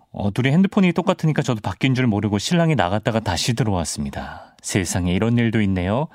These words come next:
올해의 황당한 일 적어놔야겠어요."라고. <laughs> 예. 올해의 황당한 일, 뭐, 이제 적을 시간도 많이 없겠네요. 예. 저도 한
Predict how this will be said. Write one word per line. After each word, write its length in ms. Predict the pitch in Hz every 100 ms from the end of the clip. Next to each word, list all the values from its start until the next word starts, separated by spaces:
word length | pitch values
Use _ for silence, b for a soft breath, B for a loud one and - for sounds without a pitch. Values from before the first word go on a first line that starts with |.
| B
올해의 400 | - 117 127 135
황당한 520 | 131 196 180 175 151 151
일 240 | 165 -
적어놔야겠어요."라고. 1400 | - 120 117 113 104 85 82 - 76 71 - 85 98 123 - _ _ _ _ _ _ _ _ -
<laughs> 1300 | - - - - - - - - - 311 - 82 76
예. 160 | 73 - _ B B B B
올해의 280 | 101 110 117
황당한 460 | 156 156 143 131 107
일, 200 | 101 147 - -
뭐, 240 | - 85 107 107 _ b b b b
이제 100 | 104
적을 280 | 110 107 107
시간도 280 | 120 110
많이 200 | 104 85
없겠네요. 580 | 85 - 76 76 90 127 - B
예. 60 | B B B B B _ B B B B B B B B B B B B B B -
저도 400 | 110 123 101 - - - _ _ _ _
한 440 | - - 117 80